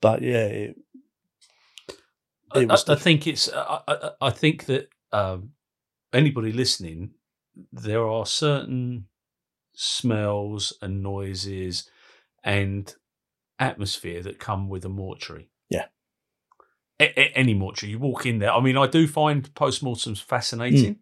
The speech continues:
Speaker 1: yeah.
Speaker 2: I'll be honest
Speaker 1: Agree
Speaker 2: with you.
Speaker 1: with you.
Speaker 2: You know,
Speaker 1: Yeah.
Speaker 2: it's, it's a bit weird. I, I understand that, but there are,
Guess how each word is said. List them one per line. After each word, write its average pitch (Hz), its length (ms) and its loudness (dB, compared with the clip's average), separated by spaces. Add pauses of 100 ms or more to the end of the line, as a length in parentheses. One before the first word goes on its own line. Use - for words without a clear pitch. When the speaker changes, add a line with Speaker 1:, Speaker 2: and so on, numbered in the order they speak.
Speaker 1:
yeah. 139 180 4 (140)
Speaker 2:
I'll 123 60 4
be 135 160 2
honest 127 220 2
Speaker 1:
Agree 117 120 10
Speaker 2:
with 117 60 6
you. 156 80 6
Speaker 1:
with 160 80 4
you. 139 60 4
Speaker 2:
You 135 60 2
know, 135 120 6
Speaker 1:
Yeah. 110 80 4
Speaker 2:
it's, 120 120 4
it's 127 260 -4
a 131 40 -8
bit - 240 -4
weird. 139 500 2
I, - 40 -6
I 117 480 -2
understand 110 640 -2
that, 98 240 -10 (1040)
but 127 440 6
there 131 180 2
are, 127 400 2